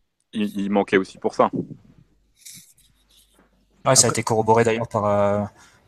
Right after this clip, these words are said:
Speaker 2: par un joueur angevin, je crois, qui a, qui a déclaré, euh,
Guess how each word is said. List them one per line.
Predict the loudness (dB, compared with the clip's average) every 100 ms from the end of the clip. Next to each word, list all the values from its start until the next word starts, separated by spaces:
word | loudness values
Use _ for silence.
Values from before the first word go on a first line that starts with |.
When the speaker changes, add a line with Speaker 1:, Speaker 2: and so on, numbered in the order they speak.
| -4
Speaker 2:
par | 0
un | 0
joueur | 2 2 2
angevin, | 0 0 0
je |
crois, | -2 -6
qui | -6
a, | -6 -6
qui | -8
a | -8
déclaré, | -8 -6 -6 -6
euh, | -8